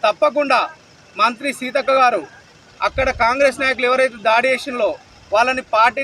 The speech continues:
నుండి సస్పెండ్ చేయడంతో పాటుగా అతని మీద ఖచ్చితంగా ఆ కార్యకర్తల మీద హత్యాయత్నం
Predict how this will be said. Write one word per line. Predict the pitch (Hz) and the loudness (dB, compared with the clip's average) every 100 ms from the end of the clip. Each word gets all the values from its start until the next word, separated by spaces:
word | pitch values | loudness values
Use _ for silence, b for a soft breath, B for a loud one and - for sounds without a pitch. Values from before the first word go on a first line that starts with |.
| 269 | -6
నుండి | 262 | -8
సస్పెండ్ | 254 240 240 262 254 | -4 -4 -4 -8 -4
చేయడంతో | 247 247 240 240 | -4 -4 -6 -2
పాటుగా | 226 226 254 277 311 - - - - | 0 0 2 2 0 -4 -12 -12 -6
అతని | 214 269 | -4 -2
మీద | 262 277 254 | -2 -2 0
ఖచ్చితంగా | 240 - 240 262 277 294 - - - | -2 -4 -6 -4 0 2 0 -2 -2
ఆ | 226 247 | 2 2
కార్యకర్తల | 233 240 277 269 - 262 | 2 2 2 -2 -4 -4
మీద | 254 254 214 - - - - | -2 0 0 -2 -14 -14 -6
హత్యాయత్నం | 220 294 285 269 | -2 0 0 -2